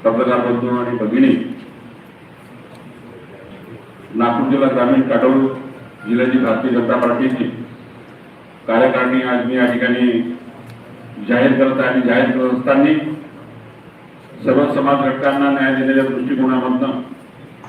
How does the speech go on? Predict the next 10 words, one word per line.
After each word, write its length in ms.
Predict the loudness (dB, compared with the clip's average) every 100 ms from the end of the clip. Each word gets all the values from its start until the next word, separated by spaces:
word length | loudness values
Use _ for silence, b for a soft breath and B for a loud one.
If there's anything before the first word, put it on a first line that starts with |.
| -20 -20 -4
सर्व 220 | 0 2 2 2
तरुणांना, 540 | 2 2 4 2 2 0 -6 -14 -20 -20 -20 -20 -20 -6 0
जुन्या 300 | 2 4 2
नवीन 320 | 4 4 4
लोकांना 380 | 0 0 0 0
त्या 180 | -2 -2
ठिकाणी 320 | -2 -2 -2
संधी 400 | -2 0 2 2
यामध्ये 440 | 0 0 0 0
या 440 | 0 0 -2 -4